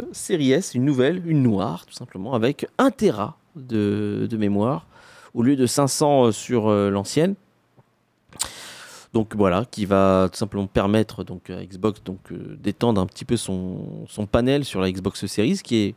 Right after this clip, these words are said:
l'entrée de, de gamme, hein, d'ailleurs, donc, euh, des deux, en, entre les deux Xbox. Voilà, qu'est-ce que j'ai noté de plus ? Moi, j'ai noté donc, euh, Persona trois Reload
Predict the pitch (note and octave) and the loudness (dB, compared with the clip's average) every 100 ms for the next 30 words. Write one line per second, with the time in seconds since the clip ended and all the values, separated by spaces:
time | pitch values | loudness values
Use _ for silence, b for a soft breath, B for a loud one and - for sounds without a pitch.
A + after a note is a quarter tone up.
0 | - G2 A#2+ - A#2 G#2 F#2+ F#2+ F#2 G2 | -2 0 0 0 -2 0 2 0 0 2
1 | G2+ F#3 D#3+ F#3 G#2 A#2+ D#3 C3 G#2 F#2+ | 2 2 0 0 -2 -2 -2 -6 -8 -8
2 | G#2 G#2 - F#2 - - A2 G2 G2+ G#2+ | -10 -10 -14 -16 -18 -18 -20 -16 -16 -4
3 | G#2+ E2+ F2+ F#2+ G2 - - G2+ G2+ G2+ | -2 0 -2 -4 -6 -6 0 2 4 2
4 | A2 G#2 F3+ - - _ _ _ - B | 2 0 0 -4 -12 _ _ _ -20 B
5 | B B B B b b b b b F#2 | B B B B b b b b b -2
6 | G2+ A2+ E3 A3+ - G3 D3+ A#2+ A#2 G#2 | 4 4 2 0 0 4 6 4 2 -2
7 | - F3 D#3 D#3 C3 A#2+ A2+ G#2+ A2+ G#2+ | -4 -8 -4 -2 2 4 4 2 0 0
8 | G2 F#2+ - F#2 F2+ F#2 G2+ A#2+ G3+ - | 0 -6 -4 0 2 2 0 2 0 2
9 | D#3 B2+ - B2+ G#2+ G#2 F#2+ G2 D#3+ G#3 | 2 2 2 0 2 2 4 4 2 -2